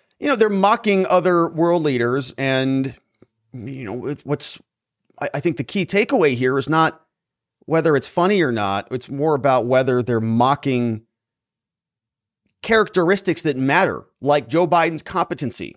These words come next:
Okay, here they're making fun of Boris Johnson's hair. They made fun of Trump's hair. They made fun of Trump's orangeness, whatever. Here,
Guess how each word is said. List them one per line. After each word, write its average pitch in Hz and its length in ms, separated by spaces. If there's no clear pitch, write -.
Okay, 147 120
here 240 160
they're 226 100
making 190 220
fun 175 160
of 131 80
Boris 143 240
Johnson's 117 400
hair. 110 240
They 131 100
made 190 180
fun 180 140
of 165 100
Trump's 165 280
hair. 156 180
They 151 60
made 147 160
fun 151 160
of 135 40
Trump's 143 280
orangeness, 139 440
whatever. 117 460
Here, 143 420